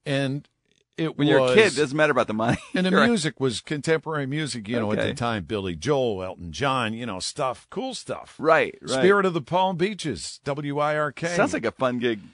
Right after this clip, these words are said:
Speaker 2: now.
Speaker 1: And the
Speaker 2: <laughs>
Speaker 1: bonus
Speaker 2: Anytime,
Speaker 1: was
Speaker 2: right?
Speaker 1: it was only one mile from the townhouse where my buddy had, and now I was living with him. So
Speaker 2: You could walk if you
Speaker 1: I
Speaker 2: had
Speaker 1: had to
Speaker 2: to.
Speaker 1: tell John Pagano is his name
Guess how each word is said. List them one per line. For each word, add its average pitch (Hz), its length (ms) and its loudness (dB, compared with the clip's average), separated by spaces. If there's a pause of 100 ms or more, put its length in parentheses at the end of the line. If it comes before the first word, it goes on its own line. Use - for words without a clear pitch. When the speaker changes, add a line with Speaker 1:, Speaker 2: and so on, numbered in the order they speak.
(380)
Speaker 2:
now. - 240 4 (140)
Speaker 1:
And 147 100 -2
the - 240 4
Speaker 2:
<laughs> - 40 0
Speaker 1:
bonus 190 380 4
Speaker 2:
Anytime, 143 160 4
Speaker 1:
was 131 80 2
Speaker 2:
right? 156 60 2
Speaker 1:
it 156 80 -6
was 127 160 -6
only 131 240 -2
one 131 380 -4
mile 131 560 -4
from 107 540 -6
the 98 100 -6
townhouse 113 1000 -6
where 95 220 -10
my 87 120 -8
buddy 92 440 -6 (500)
had, 92 300 -4
and 90 100 -6
now 90 240 -4
I 107 160 -2
was 92 200 -8
living 85 340 -10
with 82 220 -12
him. 143 280 -4
So 113 340 -4
Speaker 2:
You 98 40 -4
could 98 120 -12
walk 117 320 -8
if - 120 -16
you - 80 -8
Speaker 1:
I 139 80 2
Speaker 2:
had 170 180 0
Speaker 1:
had - 40 -8
to 127 100 -4
Speaker 2:
to. 98 40 -12
Speaker 1:
tell 104 220 -2
John 127 540 -4 (580)
Pagano 123 560 0
is 80 140 -6
his 101 240 -6
name 95 420 -4